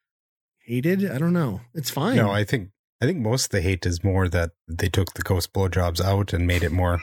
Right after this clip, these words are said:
Speaker 1: <laughs>
Speaker 2: kidified, you know?
Speaker 1: Sure, sure. Yeah. Nobody wants to see M-, Rick Moranis trying to get it on. That's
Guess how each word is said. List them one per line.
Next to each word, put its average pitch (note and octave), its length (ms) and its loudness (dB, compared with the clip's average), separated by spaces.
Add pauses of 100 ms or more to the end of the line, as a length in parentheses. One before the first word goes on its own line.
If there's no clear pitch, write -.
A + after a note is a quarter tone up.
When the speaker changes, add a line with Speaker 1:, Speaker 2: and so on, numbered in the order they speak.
(160)
Speaker 1:
<laughs> - 200 -8
Speaker 2:
kidified, A2 640 2
you A2+ 100 0
know? B2 220 0 (580)
Speaker 1:
Sure, D3 540 -4
sure. C3 420 -2 (220)
Yeah. B2 260 0 (1160)
Nobody F#3 240 0
wants F3+ 220 0
to - 60 -6
see F3 160 0
M-, D3 240 0
Rick D#3+ 280 0
Moranis C#3 560 0
trying C3 200 0
to A#2+ 60 0
get A#2+ 140 0
it A#2 100 2
on. A2+ 440 0
That's - 460 -2